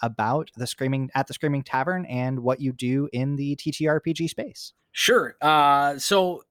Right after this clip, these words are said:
Speaker 2: uh, at Screaming Tavern, that's obviously my Twitter handle, um, on Instagram as well as The Screaming Goat Tavern. And then, uh, mainly first and foremost, uh,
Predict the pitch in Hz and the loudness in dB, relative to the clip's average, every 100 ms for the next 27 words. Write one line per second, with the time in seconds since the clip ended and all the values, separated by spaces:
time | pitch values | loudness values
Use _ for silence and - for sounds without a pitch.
0 | - - 165 175 180 - 220 185 170 170 | -16 -12 -8 -2 -2 0 0 0 2 2
1 | 175 190 160 147 151 160 156 165 151 - | 2 -2 -4 -2 -2 -2 -4 -4 -4 -4
2 | 156 139 151 151 151 - - _ - 127 | -4 -2 -2 -2 -6 -12 -20 _ 2 4
3 | 120 113 113 117 131 143 139 135 127 135 | 4 2 -2 -4 -2 -2 -2 -4 -2 -2
4 | 127 117 123 127 120 107 120 - 135 123 | -2 0 0 2 0 -4 -12 -4 -2 -2
5 | 123 131 127 117 117 117 120 120 113 117 | -2 0 0 0 -2 -2 0 0 0 -2
6 | 110 110 110 113 131 135 139 139 127 120 | -2 -6 -8 -6 -2 0 2 2 -2 -4
7 | 127 - 101 120 113 110 104 - 104 | -6 -6 -10 -6 -6 -8 -10 -10 -8